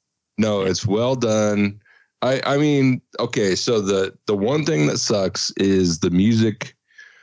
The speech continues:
stage is in a pretty tight corner, and there's not a great shot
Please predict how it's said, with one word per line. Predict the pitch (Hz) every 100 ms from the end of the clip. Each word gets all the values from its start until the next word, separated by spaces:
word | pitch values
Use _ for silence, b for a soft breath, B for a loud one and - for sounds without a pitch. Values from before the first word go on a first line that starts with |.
| B _
stage | - - 101 90 85 80 80 82 - -
is | 104 101 98 104
in | 120 123 113
a | 87
pretty | - 120 117 101
tight | - 101 95 -
corner, | 104 95 90 85 85
and | 82
there's | 85 82
not | 95 101 92
a | 82
great | 95 90 - _
shot | - - 87 85 -